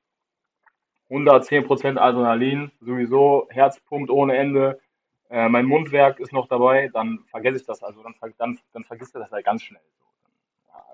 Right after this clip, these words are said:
brauchst du auch nicht irgendwie großartig, „Oh, jetzt, wenn ich jetzt einen Schritt mache und dann passiert das.“ Ich kann mir vorstellen, wahrscheinlich bei dir rhythmische Sportgymnastik, das wird, wird ja scha-, wahrscheinlich keine Sportart gewesen sein, wo du so krass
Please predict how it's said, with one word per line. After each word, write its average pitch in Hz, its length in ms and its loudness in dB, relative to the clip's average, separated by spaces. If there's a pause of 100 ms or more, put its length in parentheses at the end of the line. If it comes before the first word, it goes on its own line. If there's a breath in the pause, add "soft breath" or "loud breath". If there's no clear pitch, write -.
(120)
brauchst 110 280 -4
du 113 40 2
auch 104 180 2
nicht 117 200 -8
irgendwie 120 420 -4
großartig, 110 680 -2 (320)
„Oh, 107 60 -20
jetzt, 117 160 -10
wenn 123 120 0
ich 123 60 -4
jetzt 120 120 -2
einen - 60 -20
Schritt 131 280 -8
mache 123 240 0
und 117 120 -4
dann 117 160 -2
passiert 139 320 -16
das.“ 135 140 -14 (140)
Ich - 100 -20 (760)
kann 175 120 4
mir 175 80 6
vorstellen, 185 380 6
wahrscheinlich 151 360 4
bei 131 120 4
dir 156 420 6 (120)
rhythmische 139 960 2
Sportgymnastik, 147 800 0
das 120 160 -4
wird, 135 160 -10
wird 143 120 -2
ja 147 60 2
scha-, 131 280 2
wahrscheinlich 135 320 -2
keine 139 320 0
Sportart 139 420 2
gewesen 131 300 -8
sein, 131 240 -2
wo 123 80 -4
du 127 180 0 (1160)
so 156 240 4
krass - 580 2